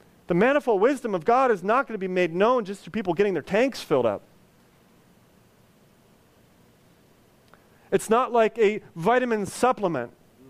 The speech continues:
that you take with an otherwise healthy, healthy body, just to kinda keep you healthy, keep you, keep you going, keep you kicking.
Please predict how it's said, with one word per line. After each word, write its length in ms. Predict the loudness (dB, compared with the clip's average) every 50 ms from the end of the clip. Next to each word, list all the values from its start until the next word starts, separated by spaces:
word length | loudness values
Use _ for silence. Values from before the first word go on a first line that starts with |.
| -20 -20 _ _ _ _ _ _ _ _ _
that 200 | -2 -2 0 -2
you 80 | -6 -4
take 400 | 0 2 2 2 0 -2 -6 -18 _ _ _ _ _ _ -20 -20 _ _
with 100 | 0 0
an 80 | 2 2
otherwise 460 | 2 2 2 2 2 2 0 0 0
healthy, 360 | 0 0 0 -2 -4 -6 -8 -10 -12 -20 -20 -20 _ _ _ _ _ _ _
healthy 240 | -2 -2 -2 -2 -2
body, 340 | 0 2 2 0 0 -4 -10 -18 _ _ _ _ _ _ _ _ _ _ _ _ -12
just 200 | -10 -10 -10 -10
to 60 | -8
kinda 280 | -4 -2 0 0 0 -2
keep 240 | -4 -8 -6 -4 -2
you 40 |
healthy, 320 | 0 0 0 -2 -2 -8 -20 -20 _ _ _ _ _ _ _ -14
keep 200 | -12 -10 -10 -8
you, 160 | -10 -12 -12 -16 -20 -12
keep 180 | -10 -10 -10
you 60 | -4
going, 280 | -2 -2 0 0 -2 -4
keep 180 | -8 -14 -16 -14
you 40 |
kicking. 380 | -6 -4 -4 -4 -4 -8 -14